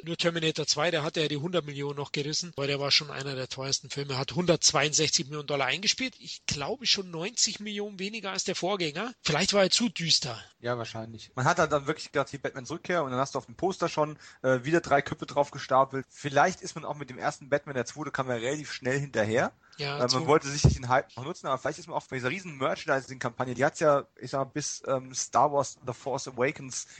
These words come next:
Speaker 2: in der Form ja nie wieder gegeben, dass man so von allen Seiten mit dem Bat-Logo erschlagen worden ist. Vielleicht war es damals auch einfach ein bisschen too much gewesen. Und der Film lief ja immer noch gut, nur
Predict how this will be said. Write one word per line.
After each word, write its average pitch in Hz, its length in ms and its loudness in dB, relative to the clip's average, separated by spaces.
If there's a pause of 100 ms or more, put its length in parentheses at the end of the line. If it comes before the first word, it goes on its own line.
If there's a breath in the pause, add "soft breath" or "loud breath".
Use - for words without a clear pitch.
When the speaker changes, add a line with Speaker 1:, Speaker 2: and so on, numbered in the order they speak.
Speaker 2:
in 139 140 -4
der 143 160 8
Form 131 420 2 (160)
ja 135 140 0
nie 139 180 -8
wieder 135 180 2
gegeben, 123 380 2
dass 131 160 -6
man 123 160 -8
so 143 160 -2
von - 220 -8
allen 151 240 4
Seiten 139 140 4
mit 139 100 -8
dem 123 80 -10
Bat-Logo 127 440 0
erschlagen 123 580 -6
worden 107 260 -4
ist. - 340 -6
Vielleicht 127 340 4
war 139 120 8
es - 80 -2
damals 131 280 2
auch 123 80 -6
einfach 123 220 -6
ein 123 60 -10
bisschen 123 400 -12
too - 120 -14
much 113 320 -2
gewesen. 104 380 -6 (140)
Und 143 80 0
der 131 100 6
Film 175 220 -2
lief 165 160 -4
ja 160 80 4
immer 147 180 -4
noch 123 220 -2
gut, 160 220 -8
nur 139 260 6